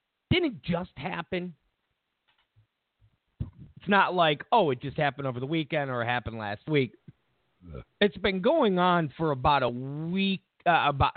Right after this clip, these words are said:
Speaker 1: a week, about a year, year and a half. I, I would say, uh, i-,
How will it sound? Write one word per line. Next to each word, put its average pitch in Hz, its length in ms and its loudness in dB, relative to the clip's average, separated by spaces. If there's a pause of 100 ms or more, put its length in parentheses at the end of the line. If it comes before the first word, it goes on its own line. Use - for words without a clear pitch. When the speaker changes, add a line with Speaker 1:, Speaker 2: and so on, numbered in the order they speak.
Speaker 1:
a 151 80 2
week, 101 360 -4 (360)
about 143 340 2
a 185 40 2
year, 170 400 0
year 160 200 -4
and 139 80 -4
a 139 40 0
half. 131 120 0 (540)
I, - 200 0
I 311 120 4
would 415 180 2 (120)
say, 185 360 2 (640)
uh, 147 40 -8
i-, 135 420 -6